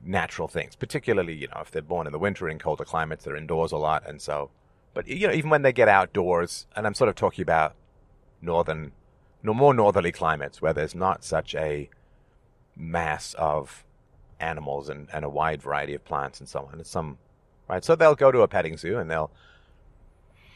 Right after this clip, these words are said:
see animals, but those animals have been domesticated for human use. They're usually not in the presence of wild animals, uh, outside of, like, frogs and, and other harmless creatures, but, uh,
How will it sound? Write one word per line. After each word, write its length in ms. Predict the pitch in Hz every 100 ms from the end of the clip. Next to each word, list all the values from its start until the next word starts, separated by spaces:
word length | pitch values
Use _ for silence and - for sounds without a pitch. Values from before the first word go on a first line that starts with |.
| - _ _ _ -
see 320 | - 156 143
animals, 680 | 120 147 156 95 113 123 - -
but 160 | 113
those 220 | - 135 -
animals 600 | 113 139 110 104 104 -
have 200 | 104 -
been 140 | 104
domesticated 680 | 98 110 110 101 104 92 87
for 80 | 90
human 320 | - 92 85
use. 300 | 87 - -
They're 140 | 82
usually 340 | 80 90 80 82
not 220 | 87 85
in 60 |
the 60 | 78
presence 380 | - 82 80 76
of 100 | 71
wild 260 | 80 78
animals, 520 | 73 76 85 113 - 73
uh, 220 | 76 73
outside 480 | 76 71 - 76 73
of, 160 | 69
like, 180 | 69 67
frogs 420 | - 67 71 69
and, 300 | 67 71 67 73
and 160 | 73
other 200 | 73 76
harmless 500 | 73 76 73 73 - - _
creatures, 440 | - 87 - 73
but, 340 | - 76 76 -
uh, 280 | 76 71